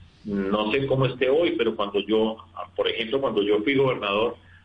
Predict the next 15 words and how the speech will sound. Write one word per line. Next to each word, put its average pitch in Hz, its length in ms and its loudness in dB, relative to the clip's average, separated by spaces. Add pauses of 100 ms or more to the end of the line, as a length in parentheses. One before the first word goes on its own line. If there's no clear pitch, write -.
(140)
la 110 120 2
unidad 107 560 2
de 127 140 -2
gestión 110 400 0
del 123 200 0
riesgo 131 540 0 (440)
era 110 280 2
una 120 540 -2 (160)
dependencia 104 760 0
de 123 80 2
la 101 120 -2
presidencia 98 420 -2
de 123 60 2
la 113 60 0
República 104 600 0